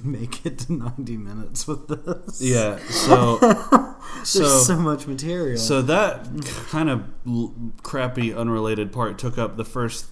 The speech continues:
Speaker 2: thirty per, thirty-three percent of the movie. The last half is the actual story, and it's, it's not, <laughs> it's not that much better.
Speaker 1: Right.
Speaker 2: It's, it's, it's kind of hard to get into because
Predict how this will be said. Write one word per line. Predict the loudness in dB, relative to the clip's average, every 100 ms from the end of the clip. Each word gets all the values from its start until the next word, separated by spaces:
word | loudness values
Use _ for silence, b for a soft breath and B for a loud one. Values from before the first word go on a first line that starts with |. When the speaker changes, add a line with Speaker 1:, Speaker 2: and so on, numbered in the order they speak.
| -12
Speaker 2:
thirty | -8 -4 -2 -4
per, | -6 -6 -6
thirty-three | -4 -2 0 0 -2
percent | -4 -4 -4
of | -4
the | -2
movie. | 0 -2 -4 -8 -10 B B B B
The | 0 2
last | 4 2 2 -2
half | -6 -6 -2 -2 -4 -8 -12 b b b b b
is | 0 0 0 0
the | 0 2
actual | 2 2 0 -2 -2
story, | -2 -4 -4 -2 -2
and | -2
it's, | -2 -4 -8
it's | -6 -4
not, | 0 0 -2 -8 -8
<laughs> |
it's | -6 -2 0
not | 0 0
that | 0 0
much | 0 -2
better. | -4 -2 -2 -4 -8 -6
Speaker 1:
Right. | -4 -2 0 4
Speaker 2:
It's, | 4 4 0 -2 -2
it's, | -2 -2 -8 -12 -4
it's | -2 -2
kind | -6 -4 -2
of | -2 -4
hard | -6 -4 0 0 0 -2
to | -4
get | -4 -2 0
into | 2 2 0 -2 -2 -2
because | -4 -2 -2 -2 -8